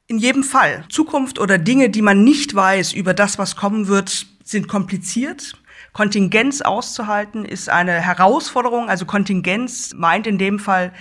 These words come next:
dass Dinge sich so entwickeln können oder aber eben auch ganz anders und man dennoch im Hier und Jetzt entscheiden muss. Das heißt, wir entscheiden jetzt über Dinge, die kommen und wir müssen jetzt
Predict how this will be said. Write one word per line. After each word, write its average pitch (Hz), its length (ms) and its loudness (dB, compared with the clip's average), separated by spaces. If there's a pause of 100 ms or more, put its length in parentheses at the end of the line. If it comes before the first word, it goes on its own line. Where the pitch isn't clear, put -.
(280)
dass 180 240 -8
Dinge 202 220 0
sich 196 220 -6
so 247 260 2
entwickeln 214 440 -6
können 208 360 -2
oder 214 280 2
aber 185 240 4
eben 180 180 -6
auch 156 180 -8
ganz 196 240 -4
anders - 540 -8 (460)
und 202 200 -4
man 190 180 0
dennoch 220 320 2
im 190 120 -4
Hier 202 200 0
und 190 80 0
Jetzt 175 240 -6
entscheiden - 480 -12
muss. - 140 -20
Das - 160 -14
heißt, 165 220 -8
wir 175 300 0
entscheiden 175 480 0
jetzt 240 340 2
über 202 160 -2
Dinge, 214 300 0
die 180 120 -4
kommen 226 380 -2
und 190 140 -4
wir 180 80 -2
müssen 180 280 -4
jetzt 190 500 -2